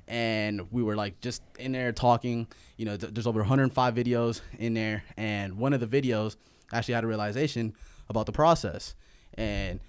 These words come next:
a lot of people say, you know, fall in love with the process, fall in love with the journey. And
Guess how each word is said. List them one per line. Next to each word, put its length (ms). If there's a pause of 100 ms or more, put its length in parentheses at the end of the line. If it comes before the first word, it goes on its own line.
(120)
a 60
lot 180
of 60
people 240
say, 200
you 100
know, 160
fall 260
in 80
love 160
with 80
the 60
process, 520
fall 240
in 80
love 120
with 100
the 60
journey. 540 (200)
And 480